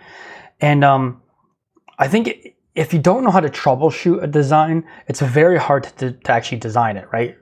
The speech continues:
Uh, my wording would be a little bit off there, so let me <laughs> rephrase. Um,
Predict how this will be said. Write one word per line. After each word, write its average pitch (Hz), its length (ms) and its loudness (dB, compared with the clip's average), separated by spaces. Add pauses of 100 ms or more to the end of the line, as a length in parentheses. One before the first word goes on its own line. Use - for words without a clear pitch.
(180)
Uh, 113 300 -6 (400)
my 135 100 0
wording 135 280 2
would 127 260 -2
be 127 80 -2
a 123 40 0
little 123 140 0
bit 120 140 -2
off 120 260 2
there, 107 220 -8 (480)
so - 180 -2
let 127 100 2
me 127 80 0
<laughs> 123 120 2
rephrase. - 500 -2 (300)
Um, 135 440 2